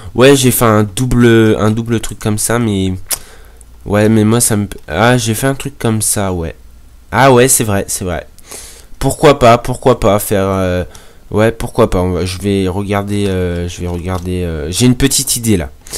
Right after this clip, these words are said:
J'ai une petite idée, donc quand j'ai des idées, faut en profiter parce que c'est pas tous les jours. <coughs> Euh, alors attendez, euh, ah, va falloir que je refasse, euh,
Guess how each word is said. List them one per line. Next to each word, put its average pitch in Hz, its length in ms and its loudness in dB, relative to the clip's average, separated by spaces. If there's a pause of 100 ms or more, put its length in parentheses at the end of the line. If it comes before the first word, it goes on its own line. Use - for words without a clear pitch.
(340)
J'ai - 120 -6
une 104 80 0
petite - 500 -4
idée, 123 560 -2
donc 98 220 -4
quand 110 140 -4
j'ai 113 160 -8
des 104 280 -6
idées, 95 180 -4
faut - 180 -6
en 110 60 -2
profiter - 500 -8
parce - 200 -10
que - 60 -14
c'est - 160 -14
pas 107 100 -4
tous 104 140 -8
les 92 60 -4
jours. 98 380 -12
<coughs> - 540 -2 (480)
Euh, 101 500 4 (140)
alors 98 160 -2
attendez, 98 420 -4 (500)
euh, 90 460 -2
ah, 104 100 -2
va 92 80 -2
falloir 117 200 -4
que 110 60 -8
je 104 40 -10
refasse, 113 400 -6
euh, 90 460 -4